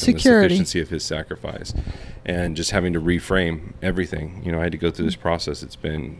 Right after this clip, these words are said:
Speaker 1: six or seven, almost nine, almost ten years now
Speaker 2: Mm.
Speaker 1: of reframing,
Speaker 2: Mm-hmm.
Speaker 1: um, my entire belief system
Speaker 2: Mm-hmm.
Speaker 1: to, to reconcile it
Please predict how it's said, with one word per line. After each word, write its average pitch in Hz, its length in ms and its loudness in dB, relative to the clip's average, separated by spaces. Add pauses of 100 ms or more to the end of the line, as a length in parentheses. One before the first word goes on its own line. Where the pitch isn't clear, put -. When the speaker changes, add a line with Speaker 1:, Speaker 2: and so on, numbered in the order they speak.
(160)
Speaker 1:
six - 260 -4
or 78 60 -6
seven, 80 540 -6 (300)
almost 90 260 -4
nine, 82 220 -6
almost 104 320 -2
ten 98 160 -2
years 95 260 -2
now 82 220 -4 (260)
Speaker 2:
Mm. 98 140 2
Speaker 1:
of 87 200 2
reframing, 92 880 2 (300)
Speaker 2:
Mm-hmm. 214 380 6
Speaker 1:
um, - 540 0 (180)
my 90 200 2
entire 85 440 2
belief 80 380 -2
system 76 600 -4
Speaker 2:
Mm-hmm. 214 320 6 (180)
Speaker 1:
to, 82 340 0 (340)
to 80 400 -2 (520)
reconcile 82 840 0
it - 160 -4